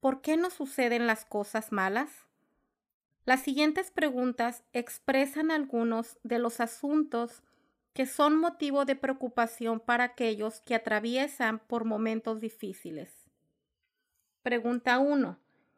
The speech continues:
El Señor respondió milagrosamente las oraciones por nuestro hijo.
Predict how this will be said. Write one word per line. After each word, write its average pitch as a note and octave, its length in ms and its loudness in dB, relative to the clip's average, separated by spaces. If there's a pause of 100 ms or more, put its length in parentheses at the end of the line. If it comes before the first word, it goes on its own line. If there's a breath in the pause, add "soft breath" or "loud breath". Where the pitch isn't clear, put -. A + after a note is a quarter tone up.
(240)
El B3+ 160 2
Señor D4+ 400 4
respondió D4+ 640 2
milagrosamente A#3+ 1300 0
las A#3+ 240 -2
oraciones B3+ 640 0
por C4 180 0
nuestro A3+ 460 -2
hijo. G#3+ 400 -6